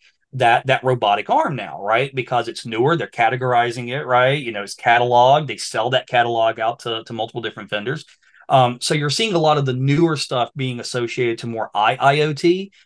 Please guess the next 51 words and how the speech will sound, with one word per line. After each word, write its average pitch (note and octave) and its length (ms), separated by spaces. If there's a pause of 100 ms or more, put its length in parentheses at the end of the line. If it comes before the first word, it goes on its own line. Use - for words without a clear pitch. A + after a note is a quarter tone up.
(160)
right? D#3 220
Where C3+ 140
a A#2+ 60
lot B2 220
of A#2+ 80
the A#2+ 180
older C#3+ 280
stuff A#2+ 240
that's - 180
sixty, - 360
seventy A#2+ 360
years A#2+ 320
old D3+ 340
is A#2 160
still G#3 460
really D#3+ 220
kind C#3+ 180
of A2 60
lumped B2 360
into A2+ 300
O G#2+ 220
T D#3 240
right D3+ 240
now. E3 260 (320)
And B2+ 560
of C3 140
course, C3 400
um, B2 200
industries C3 480
too D#3+ 240
are, A#2 180
are A#2 120
actually B2+ 360
being A#2+ 260
encouraged B2 720 (240)
to D#3+ 80
actually E3 220
start C#3 260
swapping A#2 480
out G#2+ 120
a G2+ 40
lot G2 140
of F#2+ 120
that - 80
stuff. F#2 260
You A2+ 60
know, G#2 80
you A2+ 180
need C3 300
the C#3+ 120
newer, C#3 720